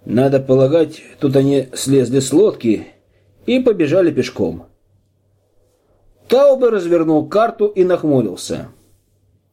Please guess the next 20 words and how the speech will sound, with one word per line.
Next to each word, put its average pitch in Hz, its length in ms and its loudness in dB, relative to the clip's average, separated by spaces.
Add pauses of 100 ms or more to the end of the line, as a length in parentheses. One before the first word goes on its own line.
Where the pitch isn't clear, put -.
(720)
Шурка 165 520 -2
Аспид 151 500 -2
решил 151 380 0
сесть 156 320 -2
на 139 100 0
корабль 143 480 0
не 143 160 0
в 120 80 0
Нейском 160 500 0
заливе, 127 440 2
а 143 180 -2
ближе, 120 640 -2
в 98 160 -6
Нобильском. 143 920 0 (720)
До 92 220 -4
него 156 400 2
отсюда 160 480 0
тайгой 139 420 0
верст 156 400 -2
двадцать. 120 800 -2